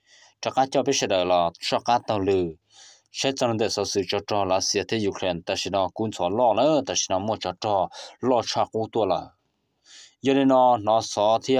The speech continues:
bỏ tàu, nhất là khi video hả thì, Ukraine gây tệ tua là xía là. Giờ này nó, Ukraine tua kia rồi tỏ,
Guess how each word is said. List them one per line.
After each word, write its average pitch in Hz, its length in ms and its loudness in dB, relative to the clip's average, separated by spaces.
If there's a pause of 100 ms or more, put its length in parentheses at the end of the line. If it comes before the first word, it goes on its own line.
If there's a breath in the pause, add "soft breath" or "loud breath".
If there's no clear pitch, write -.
(140)
bỏ 104 300 4
tàu, 104 240 2
nhất 120 180 -4
là 104 140 0 (100)
khi - 140 -8
video 98 380 -2
hả 87 100 -4 (100)
thì, 90 160 -6 (520 loud breath)
Ukraine 104 520 0
gây 98 200 -2
tệ 98 180 -2 (100)
tua 107 140 2
là 95 180 2
xía 95 220 -2
là. 87 180 -2 (760)
Giờ 135 180 2
này 135 120 2
nó, 135 320 6 (360 loud breath)
Ukraine 110 460 0
tua 127 280 4
kia 131 100 0
rồi 113 160 0
tỏ, 101 180 2